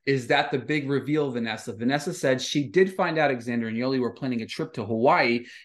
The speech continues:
Xander brings up they did talk about it. Mal said she didn't know that.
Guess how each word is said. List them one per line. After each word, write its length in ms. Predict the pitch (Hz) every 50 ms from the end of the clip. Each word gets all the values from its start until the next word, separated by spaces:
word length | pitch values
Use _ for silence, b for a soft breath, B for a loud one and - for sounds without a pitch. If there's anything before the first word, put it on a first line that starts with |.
| B -
Xander 420 | 143 139 160 214 247 269 247 170
brings 280 | 185 202 226 220 196 214
up 160 | 226 - -
they 160 | 240 240 226
did 280 | 196 190 311 339 349 349
talk 280 | - 185 135 120 -
about 260 | 123 - 110 104 127
it. 80 | 143 139
Mal 220 | 123 135 139 156
said 200 | 156 - 165 139
she 300 | 131 - - - 147 185
didn't 240 | 196 180 131 - -
know 200 | - 101 95 90
that. 340 | 90 98 107 110 131 - -